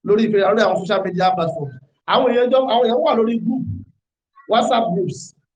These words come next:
Yóò sì trace nọ́mbà obìnrin jáde ńbẹ̀. Ó sọ fún bá sọ̀rọ̀. Ìrọ̀lẹ́ àbúrò gbọ́. Jẹ̀mọ́ ẹ̀ dáhùn. Ṣé kí ẹ rí bẹ́ẹ̀ ni? Ẹ gbọ́ rí? À, ẹ ti gbọ́ náà nù.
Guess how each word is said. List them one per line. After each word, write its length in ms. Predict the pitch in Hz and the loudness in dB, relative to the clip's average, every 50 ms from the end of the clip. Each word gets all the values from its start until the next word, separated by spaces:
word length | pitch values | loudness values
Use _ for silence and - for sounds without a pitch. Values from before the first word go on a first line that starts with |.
| _ - | _ -16
Yóò 180 | - - 254 320 | -6 0 0 2
sì 100 | 349 339 - | 2 2 0
trace 300 | 226 - 294 302 - 233 | 0 0 0 0 0 0
nọ́mbà 260 | 226 254 262 262 247 | -2 -2 0 2 2
obìnrin 380 | 226 202 180 190 185 196 214 240 | 2 2 2 -2 -6 -4 0 0
jáde 220 | 247 240 220 202 | 2 2 4 2
ńbẹ̀. 260 | 208 214 214 226 - - - _ _ _ _ _ _ _ _ _ _ _ _ _ _ _ _ _ _ _ _ _ _ _ - | 2 2 0 -2 -2 -2 -6 _ _ _ _ _ _ _ _ _ _ _ _ _ _ _ _ _ _ _ _ _ _ _ -14
Ó 20 | 180 | -8
sọ 120 | 180 170 | -6 -4
fún 100 | 165 160 | -4 -2
bá 80 | 160 147 | -2 -2
sọ̀rọ̀. 240 | 143 131 123 - - - - _ _ - - - - - - - _ _ _ _ _ _ _ _ _ - | -2 -4 -6 -8 -10 -14 -18 _ _ -20 -20 -20 -20 -20 -20 -20 _ _ _ _ _ _ _ _ _ -4
Ìrọ̀lẹ́ 220 | 202 214 220 214 190 | 0 0 2 2 2
àbúrò 160 | 208 240 220 | 2 2 2
gbọ́. 160 | 180 185 180 - - - - _ _ _ _ _ _ _ _ _ _ - - - - _ _ _ _ _ _ _ _ - | 2 0 -2 -2 -4 -12 -20 _ _ _ _ _ _ _ _ _ _ -20 -20 -20 -20 _ _ _ _ _ _ _ _ -8
Jẹ̀mọ́ 240 | 139 165 196 247 247 | -4 -2 0 4 4
ẹ̀ 160 | 226 196 180 | 4 4 4
dáhùn. 240 | 202 202 196 170 - - - - - - - _ _ _ _ _ _ _ _ _ _ _ _ _ _ _ _ _ _ _ _ | 4 2 0 -2 -4 -8 -10 -14 -16 -20 -20 _ _ _ _ _ _ _ _ _ _ _ _ _ _ _ _ _ _ _ _
Ṣé 120 | - - 262 | -8 -6 -4
kí 120 | 269 269 | -2 0
ẹ 80 | 269 220 | 2 2
rí 100 | 226 226 | 2 4
bẹ́ẹ̀ 180 | 233 233 202 - | 4 2 2 2
ni? 100 | - - - - - | 0 -2 -8 -10 -10
Ẹ 120 | - 185 175 | -4 -2 -2
gbọ́ 200 | 156 165 175 190 | 0 0 0 -2
rí? 100 | 196 196 - - - _ _ | -2 -2 -4 -6 -8 _ _
À, 120 | _ - 127 131 135 | _ -10 -8 -8 -8
ẹ 120 | - - 131 | -12 -12 -12
ti 80 | 143 143 | -10 -8
gbọ́ 120 | 151 156 | -4 -4
náà 140 | 147 151 156 | -2 -2 -4
nù. 120 | 147 139 | -6 -8